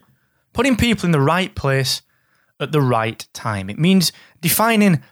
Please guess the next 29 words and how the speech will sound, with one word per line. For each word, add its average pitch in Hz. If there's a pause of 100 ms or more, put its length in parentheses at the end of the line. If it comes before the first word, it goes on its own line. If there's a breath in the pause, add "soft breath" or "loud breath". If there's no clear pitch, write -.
slices 190
of 160
the 165
pie, 113 (220)
if 135
the 139
pie 165
is 175
your 135
business, 123 (380 soft breath)
slices 196
of 180
the 170
pie 135 (1200)
that -
your 165
audience 127
falls 127
into. 180 (720)
As 220
an 220
example 202
of 113
that, 98 (1900)
Excellence 170
Expected 139
has 139
a 170
number 160